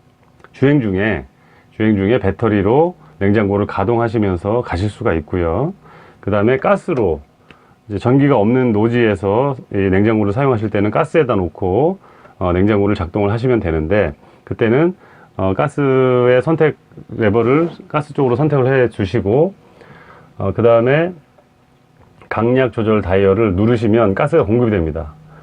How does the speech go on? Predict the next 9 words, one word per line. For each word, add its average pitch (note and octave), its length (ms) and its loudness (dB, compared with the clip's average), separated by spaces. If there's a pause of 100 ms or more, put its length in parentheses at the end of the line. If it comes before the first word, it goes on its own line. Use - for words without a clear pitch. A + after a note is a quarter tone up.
(120)
누른 C3 180 4
상태에서 D3+ 680 0 (360)
점화 A#2 260 0
스위치를 A#2 340 -2
누르면, G#2+ 480 2 (680)
예, D2+ 380 -4
점화가 A#2+ 400 0
되고 A#2 440 -2 (380)
게이지가 A#2 680 0